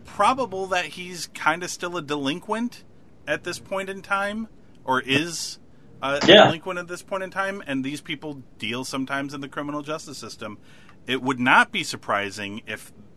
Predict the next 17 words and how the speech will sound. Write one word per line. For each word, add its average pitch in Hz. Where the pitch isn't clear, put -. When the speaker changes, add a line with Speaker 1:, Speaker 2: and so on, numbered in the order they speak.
Speaker 1:
one 113
of 117
these 113
characters, 110
uh, 110
and 123
preferably 165
Kim, 101
uh, 95
ran 113
into, 107
you 120
know, 104
had 120
to 110
defend 107
him. 80